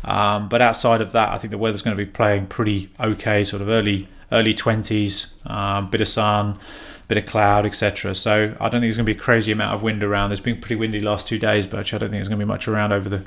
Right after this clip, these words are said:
over the course of the week. And, uh, this year it's played at, uh, Woburn again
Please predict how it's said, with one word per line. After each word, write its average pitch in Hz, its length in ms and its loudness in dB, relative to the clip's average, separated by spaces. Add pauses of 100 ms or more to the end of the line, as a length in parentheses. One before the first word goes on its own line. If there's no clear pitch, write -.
(140)
over 95 120 0
the - 80 -2
course 101 200 -2
of - 60 -8
the 104 80 -2
week. 98 260 -2 (760)
And, 120 280 6
uh, 127 80 4
this - 380 0
year 127 160 4
it's 110 120 -2
played 139 360 2
at, 110 560 -2
uh, 110 220 0
Woburn 110 360 4
again 101 320 0